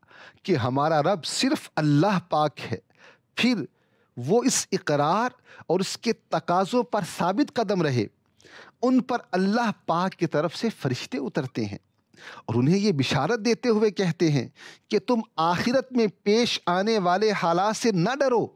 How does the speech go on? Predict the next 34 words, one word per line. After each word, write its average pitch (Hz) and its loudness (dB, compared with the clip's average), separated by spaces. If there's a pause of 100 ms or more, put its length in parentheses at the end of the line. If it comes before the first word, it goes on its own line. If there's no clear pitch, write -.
(520)
और 139 -2
अहल 160 2
व 160 0
इयाल 151 2
वगैरह 139 0
में 170 2
से 180 0 (180)
जो 277 2
कुछ - -6
पीछे 226 -2
छोड़ाए 139 0 (360)
उसका 151 0
गम 127 -2
न 143 0 (100)
करो 95 -4 (920)
और 220 2
उस - -4 (100)
जन्नत 220 0
पर 202 0
खुश - 0
हो 247 2
जाओ 170 0 (720)
जिसका 165 -2
तुमसे 185 -2
दुनिया 156 2
में 131 0 (320)
अल्लाह 156 2 (140)
पाक 151 -2
के 143 2
रसूल 143 0 (1000)
की 170 0
मुक़द्दस 143 -2
ज़बान 123 0
से 117 -4